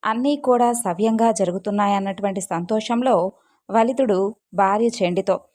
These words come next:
పిండాలను తీసుకువెళ్ళి నదిలో పడేసి రమ్మని చెప్పి చెబుతాడు. వెంటనే చండి పిండాలను ఊరిలో ఉన్నటువంటి కాలువలో పడేసి వస్తుంది.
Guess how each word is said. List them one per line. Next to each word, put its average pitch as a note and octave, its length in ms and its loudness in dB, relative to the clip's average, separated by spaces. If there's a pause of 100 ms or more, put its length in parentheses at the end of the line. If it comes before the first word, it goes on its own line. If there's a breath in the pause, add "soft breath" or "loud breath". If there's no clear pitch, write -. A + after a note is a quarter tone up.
(300)
పిండాలను D4+ 480 2
తీసుకువెళ్ళి G3+ 880 0 (100)
నదిలో G#3 400 2
పడేసి F#3+ 420 0
రమ్మని F#3 360 -2
చెప్పి F3 260 -8
చెబుతాడు. E3+ 380 -2 (460)
వెంటనే B3+ 420 2
చండి G#3+ 760 2
పిండాలను A3 680 0 (340 soft breath)
ఊరిలో D4 360 2
ఉన్నటువంటి A#3 440 0
కాలువలో G3 500 0
పడేసి F#3 420 0
వస్తుంది. F3 360 -6